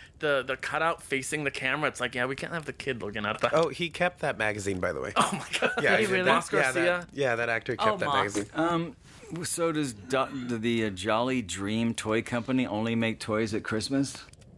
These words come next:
Speaker 2: I guess so, and they're all one color. <laughs>
Speaker 4: And they're all,
Speaker 1: Yeah,
Speaker 4: they're
Speaker 1: they're
Speaker 4: all
Speaker 1: all
Speaker 4: airplanes or, or soldiers.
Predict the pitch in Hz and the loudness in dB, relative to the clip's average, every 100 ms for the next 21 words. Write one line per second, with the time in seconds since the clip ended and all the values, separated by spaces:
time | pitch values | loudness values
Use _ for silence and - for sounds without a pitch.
0 | - - - 117 104 120 - - 127 139 | -20 -20 -6 -4 2 2 2 -2 0 0
1 | 117 107 107 110 113 104 110 110 110 135 | 0 2 2 2 0 -2 -2 2 2 2
2 | 127 - - - 113 117 120 220 190 127 | 2 2 2 0 -2 2 4 4 2 0
3 | 127 135 131 135 131 143 139 131 120 117 | 2 2 2 0 0 -2 0 -2 -2 0
4 | 113 - 131 107 90 - | -2 0 0 0 -2 -4